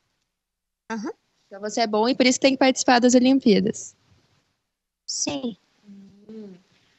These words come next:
Speaker 2: Bom, gente, então a gente tá aqui do lado de uma criança extremamente inteligente, superdotada e que A gente tá aguardando a próxima medalha. Você acha que vai vir ouro, prata ou bronze na da O B mep?
Speaker 1: Ouro.
Speaker 2: Ah, você tá confiante que vai ser ouro?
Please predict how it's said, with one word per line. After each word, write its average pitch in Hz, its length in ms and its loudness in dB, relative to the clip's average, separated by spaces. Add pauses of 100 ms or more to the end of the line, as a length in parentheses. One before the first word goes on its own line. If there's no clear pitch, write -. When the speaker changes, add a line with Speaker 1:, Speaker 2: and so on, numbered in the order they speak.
(140)
Speaker 2:
Bom, 190 240 4
gente, 185 220 4
então 196 120 4
a - 20 6
gente 214 280 4
tá 233 300 2
aqui 269 140 -2
do 269 120 0
lado 220 360 0
de 247 80 -8
uma 311 140 -6
criança 269 240 -8
extremamente 247 840 0 (200)
inteligente, 220 600 4
superdotada 226 1000 4 (220)
e 311 80 -2
que 359 240 0 (340)
A 392 100 2
gente 359 180 0
tá 370 100 4
aguardando 320 440 4
a 330 40 6
próxima 320 320 2
medalha. 311 480 2
Você 262 100 -2
acha 254 160 -2
que 285 140 -6 (320)
vai 254 160 4
vir 226 240 -2
ouro, 285 320 2
prata 269 340 0
ou 277 60 2
bronze 185 680 0
na 196 140 0
da 185 200 2
O 180 40 2
B 185 140 -2
mep? 190 200 -4 (1300)
Speaker 1:
Ouro. 262 440 -2 (500)
Speaker 2:
Ah, 214 320 -6
você 214 140 -4
tá 220 120 4
confiante 262 340 4
que - 40 -12
vai 262 100 4
ser 285 140 2
ouro? 202 360 0